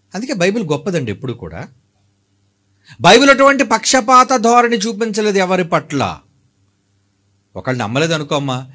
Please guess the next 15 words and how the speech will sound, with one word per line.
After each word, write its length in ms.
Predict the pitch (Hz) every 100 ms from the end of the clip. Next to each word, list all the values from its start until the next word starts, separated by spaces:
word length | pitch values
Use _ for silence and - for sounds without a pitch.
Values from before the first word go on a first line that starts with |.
| -
నీ 120 | 151
పవిత్ర 440 | 151 143 151 151 175
ప్రవర్తన 520 | 170 143 151 156 151
ద్వారా 220 | 143 139
భర్తను 320 | 165 165 208
మార్చుకో, 500 | 202 202 196 - 202 - _ _ _ -
నీ 100 | 175
పవిత్ర 380 | 180 190 190 208
ప్రవర్తన 460 | 185 185 190 190
ద్వారా 180 | 185 190
భార్యను 380 | 160 175 202 202
మార్చుకో 500 | 196 196 - 208 202 _ _ 254
అని 100 | 269
చెప్పింది 340 | 254 339 302
బైబిల్, 380 | 254 262 247